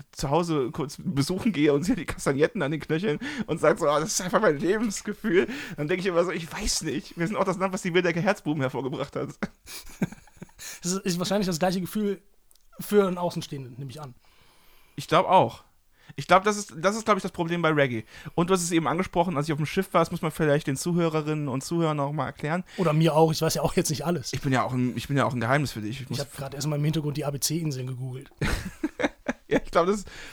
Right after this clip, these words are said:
Speaker 1: äh, Ahrweiler, B-, Bad Neuenahr und Chemnitz.
Speaker 2: Chemnitz.
Speaker 1: <laughs> Chemnitz.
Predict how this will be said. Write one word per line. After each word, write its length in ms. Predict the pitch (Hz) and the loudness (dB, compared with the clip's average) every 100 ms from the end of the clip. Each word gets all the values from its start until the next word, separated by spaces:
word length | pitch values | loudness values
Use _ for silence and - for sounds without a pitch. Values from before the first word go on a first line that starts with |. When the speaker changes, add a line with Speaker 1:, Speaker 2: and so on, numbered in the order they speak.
| - | 2
Speaker 1:
äh, 60 | |
Ahrweiler, 760 | 131 - 165 220 226 233 240 254 - - - 139 | 6 12 12 12 10 10 6 4 -6 -14 -10 -6
B-, 60 | |
Bad 220 | 139 175 | 4 4
Neuenahr 600 | 175 185 214 202 208 226 - - _ - | 8 6 6 6 6 4 0 -18 _ -2
und 180 | 170 160 | -2 4
Chemnitz. 540 | 170 165 135 - - - 120 - | 6 6 2 -2 -10 -6 -6 -4
Speaker 2:
Chemnitz. 540 | - 190 185 147 - - - | 0 4 4 2 -6 -8 -8
Speaker 1:
<laughs> 80 | - | -6
Chemnitz. 680 | - 196 - - - - | -6 -4 -6 -8 -10 -16